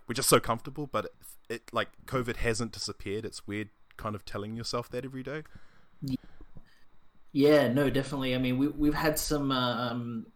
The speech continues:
Speaker 2: we've had some locals here that have, like, been booked in, planned, and then, you know, last minute cancelled 'cause of restrictions going up again, and,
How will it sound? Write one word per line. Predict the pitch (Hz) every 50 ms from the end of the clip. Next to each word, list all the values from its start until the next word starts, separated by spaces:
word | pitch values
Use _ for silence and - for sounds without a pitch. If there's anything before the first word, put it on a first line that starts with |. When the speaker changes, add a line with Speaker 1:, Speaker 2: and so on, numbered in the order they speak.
| - -
Speaker 2:
we've | 147 139 135
had | 131 135 135 127
some | - - 123 120
locals | 120 127 123 - 120 113
here | - - 127 123 127 123
that | 120 123 117
have, | 123 113 113
like, | 117 113 110 110 - - - - - - - - - -
been | 120 107
booked | 117 135 139 135 135 - -
in, | 127 123 127 127 127 120 120
planned, | - - - 120 120 120 120 120 120 120 120 120 110
and | 113 113 117
then, | 117 120 117 117 117
you | 113
know, | 113 120 117
last | 113 117 120 123 127 - -
minute | 127 117 -
cancelled | - - 127 127 127 123 127 120 120 123
'cause | - - 120 117
of | 117 110 -
restrictions | 117 120 - - 123 - - 131 123
going | 131 123 123 123 127
up | 123 123
again, | 131 117 120 120 120 120 120 123 123
and, | 113 110 117 113 -